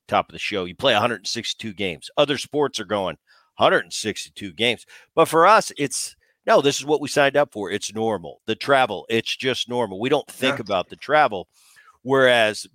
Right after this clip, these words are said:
Speaker 1: but I think about playing in some of those games and the weather you're playing in, and I'm going,
Speaker 2: <laughs> Yeah.
Speaker 1: "There's no way I'm playing." But that's not the culture.
Speaker 2: Booney, to tell you the truth, I, I loved it, man. Believe it or not, I
Speaker 1: Yeah,
Speaker 2: loved it.
Speaker 1: it, it, I, I would assume
Speaker 2: I
Speaker 1: you gotta embrace it.
Speaker 2: I gotta embrace it, man. We
Speaker 1: Especially in
Speaker 2: loved it.
Speaker 1: Buffalo.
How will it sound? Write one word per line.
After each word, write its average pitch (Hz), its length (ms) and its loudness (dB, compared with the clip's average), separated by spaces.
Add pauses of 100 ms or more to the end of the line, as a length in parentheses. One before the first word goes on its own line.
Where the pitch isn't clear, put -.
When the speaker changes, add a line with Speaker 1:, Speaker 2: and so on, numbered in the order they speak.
(100)
Speaker 1:
but 127 120 2
I 139 160 4
think 131 280 0
about 110 320 0
playing 127 320 0
in 104 100 -6
some 127 260 -4
of 117 60 -6
those 104 260 -8
games 131 400 -2
and 127 100 -6
the 113 100 -4
weather 143 320 2
you're 113 180 -6
playing 113 340 2
in, 110 120 0
and 110 100 -2
I'm 104 80 -2
going, 113 220 0
Speaker 2:
<laughs> - 20 -2
Yeah. 92 60 -4 (240)
Speaker 1:
"There's 160 200 -4
no 143 140 4
way 160 260 4
I'm 160 60 2
playing." 110 300 -2
But 131 160 -4
that's 160 280 0
not 143 240 4
the 135 60 -10
culture. 147 340 -2
Speaker 2:
Booney, 196 360 6
to 165 120 4
tell 226 180 4
you 240 140 4
the 208 60 0
truth, 233 260 0
I, 165 220 4
I 151 80 -2
loved 175 400 -2
it, 120 140 -10
man. 143 480 -8
Believe 165 280 -6
it 175 60 -10
or 175 60 -4
not, 180 260 0
I 151 80 -2
Speaker 1:
Yeah, 196 240 6
Speaker 2:
loved - 140 -4 (100)
it. 139 240 -6
Speaker 1:
it, 147 60 -10
it, 160 120 -6
I, 170 220 2
I 175 100 4
would 214 140 -2
assume - 360 -2
Speaker 2:
I - 20 -10
Speaker 1:
you 120 100 -10
gotta 202 240 4
embrace 151 540 -4
it. - 100 -20 (160)
Speaker 2:
I 123 80 -4
gotta 170 240 0
embrace 190 500 -4
it, 180 140 -8
man. 185 100 -2
We 254 80 4
Speaker 1:
Especially - 280 2
in - 60 4
Speaker 2:
loved 185 100 -2
it. - 20 -12
Speaker 1:
Buffalo. 104 580 2